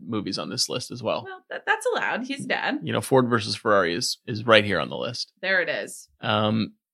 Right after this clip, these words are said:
Speaker 1: that's a movie that I could see him enjoying for obvious reasons. Just Mercy, I get that. It's a very civilly minded film.
Speaker 2: Mm-hmm.
Speaker 1: You know, it's about a big idea that he cares about. I don't know, the, the Souvenir?
Speaker 2: Yes, he has,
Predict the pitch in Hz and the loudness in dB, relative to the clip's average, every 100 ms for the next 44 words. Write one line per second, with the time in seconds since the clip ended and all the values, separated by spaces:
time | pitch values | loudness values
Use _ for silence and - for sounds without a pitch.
0 | _ - _ _ - 139 202 254 220 175 | _ -20 _ _ 2 8 10 10 10 10
1 | 143 127 117 107 - 101 98 107 - 60 | 10 10 6 2 -2 0 -2 -4 -6 -6
2 | 60 117 - 71 - - - - - - | -6 -4 0 0 -2 -8 -8 -12 -12 -10
3 | - 202 - 254 170 135 127 165 160 - | 4 6 8 8 8 8 6 6 4 2
4 | 69 78 _ _ _ _ _ 147 190 170 | -2 -2 _ _ _ _ _ 4 6 6
5 | 143 - 196 165 170 165 139 139 135 131 | 6 10 12 12 10 10 8 8 6 4
6 | - 127 131 131 - _ 226 220 - 440 | 6 6 6 2 -4 _ -10 -4 -4 -4
7 | 427 _ _ _ - 127 131 131 120 127 | -10 _ _ _ -2 2 4 4 8 10
8 | 123 117 151 143 127 113 117 123 113 120 | 10 8 8 10 8 6 6 6 4 0
9 | - 113 110 110 110 120 - _ _ _ | 0 0 2 6 6 4 -2 _ _ _
10 | _ _ _ _ - 165 107 - - _ | _ _ _ _ -10 -6 -6 -8 -16 _
11 | _ _ - 147 - - 180 175 202 330 | _ _ -16 -12 -4 -2 -2 -2 -2 -2
12 | 190 139 _ - 220 494 640 - - - | -6 -8 _ -6 2 6 6 4 -2 -8
13 | - - 403 370 427 453 - | -2 4 6 8 8 8 0